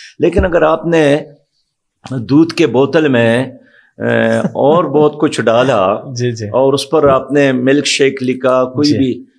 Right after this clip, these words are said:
Speaker 1: वो, वो फ़ायदा नहीं देगा।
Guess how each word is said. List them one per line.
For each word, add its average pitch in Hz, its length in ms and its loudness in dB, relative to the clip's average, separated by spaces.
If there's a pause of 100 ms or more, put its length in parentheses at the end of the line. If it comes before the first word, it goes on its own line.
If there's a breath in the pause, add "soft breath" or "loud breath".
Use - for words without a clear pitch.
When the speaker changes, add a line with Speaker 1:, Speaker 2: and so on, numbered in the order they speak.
(180 soft breath)
Speaker 1:
वो, 196 560 0 (280 loud breath)
वो 123 140 -6
फ़ायदा 135 380 0
नहीं 104 400 -2
देगा। 90 480 -4